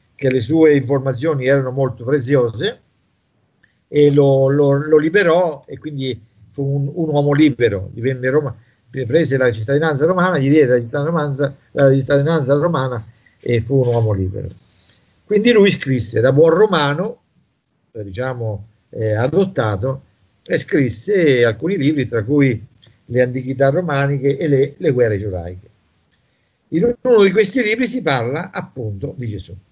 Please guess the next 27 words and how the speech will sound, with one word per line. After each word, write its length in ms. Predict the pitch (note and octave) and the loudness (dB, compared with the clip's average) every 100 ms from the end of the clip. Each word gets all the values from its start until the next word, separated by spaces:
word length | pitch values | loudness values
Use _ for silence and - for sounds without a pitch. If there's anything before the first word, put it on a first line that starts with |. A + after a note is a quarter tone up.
| _ _ _ _ _ _ - | _ _ _ _ _ _ -2
Cosa 240 | A3 G3+ | 2 4
dice 260 | E3 B2 A2+ | 2 2 -2
Giuseppe 360 | A2 G#2+ A#2 | -2 -2 -2
Flavio 380 | G2 F#2 F2 F2+ | -4 -4 -4 -6
di 120 | G#2 | -6
Gesù? 300 | G2 F2+ G#2 - _ _ _ _ _ _ _ _ _ _ | -8 -10 -12 -16 _ _ _ _ _ _ _ _ _ _
Eh, 920 | - D3 D3 D3+ D3+ D3+ D3+ D3+ D3 E3+ - _ _ _ G#2 - | -6 -2 4 6 8 8 6 6 2 -4 -18 _ _ _ -20 -16
prima, 600 | C#3+ B3 C4+ C4+ B3 A3+ G3+ | -6 -4 -2 -2 0 0 -2
la 120 | G3 | -4
prima 240 | G#3 A3 | -2 -4
parte 320 | F3+ B3+ B3 | 0 0 0
ne 120 | F#3 D#3+ | -2 0
parla, 580 | F#3 G3 F#3 F#3 - _ _ _ | 0 0 -2 -4 -6 _ _ _
eh, 300 | D#3+ D3+ D3+ | 0 2 0
diciamo, 760 | C#3+ B2 F3 F3 E3+ F3 E3+ - _ | -2 -2 -2 0 0 0 -4 -12 _
di 160 | D#3+ | -4
traverso, 720 | D3+ D#3+ D3+ A#2+ - - G2 F#2+ _ _ _ _ _ _ _ _ | 2 4 4 2 -2 -12 -14 -14 _ _ _ _ _ _ _ _
eh, 240 | B2 C3+ | -4 -2
nel 180 | C#3 E3 | -2 -2
senso 580 | - F3 D#3 A#2+ G2+ A#2+ | -2 2 2 0 -6 -8
che 680 | G2+ D#3+ D#3 D3+ D3 D3 C3 | -4 0 2 4 4 2 -2
c'è 200 | - F3 | -2 -2
un, 480 | E3 E3 D#3 D3 C#3+ | -2 -4 -10 -10 -10
c'è 180 | C#3+ E3 | -2 -2
un, 220 | D#3+ D3 | -2 -6
un 280 | C#3+ C#3 B2+ | -6 -6 -4
passo 720 | D#3 B2+ A2 - F#3 A3+ | -4 -4 -6 -8 -6 -6